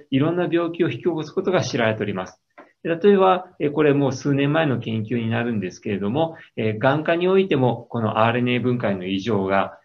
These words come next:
重要な役割を果たしていることを我々は報告してきました。えー、例えば、えー、アイジーエフツービーピースリーという、えー、タンパクが知られてるんですけども、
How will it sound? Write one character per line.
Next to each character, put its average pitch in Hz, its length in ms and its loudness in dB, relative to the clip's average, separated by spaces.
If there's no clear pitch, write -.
重 117 180 -2
要 120 60 0
な 113 100 0
役 113 180 -2
割 110 100 0
を 98 60 -4
果 - 80 -10
た 110 140 -6
し - 100 -12
て 131 60 -6
い 117 40 -8
る 120 60 -6
こ 147 100 -8
と 190 180 2
を - 160 -2
我 107 180 -4
々 104 200 -2
は 139 60 0
報 127 200 -6
告 120 220 -10
し - 40 -18
て 107 120 -10
き - 100 -20
ま 95 120 -14
し - 100 -20
た。 - 160 -18
え 143 60 -8
ー、 160 140 -4
例 180 140 4
え 143 40 2
ば、 135 280 2
え 113 320 -2
ー、 - 60 -20
ア 139 140 2
イ 156 100 0
ジ 165 80 2
ー 180 40 4
エ - 20 2
フ 175 120 -6
ツ 170 140 -2
ー 151 140 2
ビ 131 200 -2
ー - 20 -8
ピ 156 120 -2
ー - 20 0
ス - 180 -6
リ 180 180 0
ー - 20 -16
と 113 80 -2
い 95 140 -4
う、 - 80 -20
え 110 200 -4
ー、 - 0 -
タ 117 140 -6
ン 110 60 -6
パ 110 120 -4
ク 113 120 -10
が 101 260 -6
知 - 160 -6
ら 117 100 0
れ 113 80 -2
て 113 100 -6
る 110 120 -2
ん 107 40 -2
で 92 100 -6
す - 100 -18
け 107 120 -6
ど 113 100 -4
も、 180 240 0